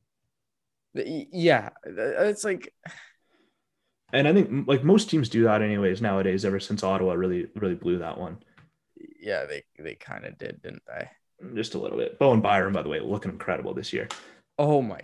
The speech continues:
Speaker 1: God. So good.
Speaker 2: So good. Um, but Peyton Krebs, the kind of the big prospect in this deal,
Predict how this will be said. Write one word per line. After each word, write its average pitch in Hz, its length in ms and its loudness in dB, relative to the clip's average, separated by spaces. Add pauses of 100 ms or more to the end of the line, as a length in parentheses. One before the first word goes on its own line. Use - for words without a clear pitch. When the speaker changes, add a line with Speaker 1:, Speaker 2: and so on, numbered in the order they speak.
Speaker 1:
God. - 280 -16 (220)
So 110 360 -4
good. 104 320 -6 (380)
Speaker 2:
So 104 260 0
good. - 240 -8 (380)
Um, 101 400 2 (1900)
but 107 440 4 (480)
Peyton 135 320 4
Krebs, 98 580 -2
the 117 140 2
kind 120 180 2
of 107 60 4
the 98 280 2 (180)
big 113 180 2
prospect 104 480 -2
in 104 80 0
this 101 120 -2
deal, 107 360 -2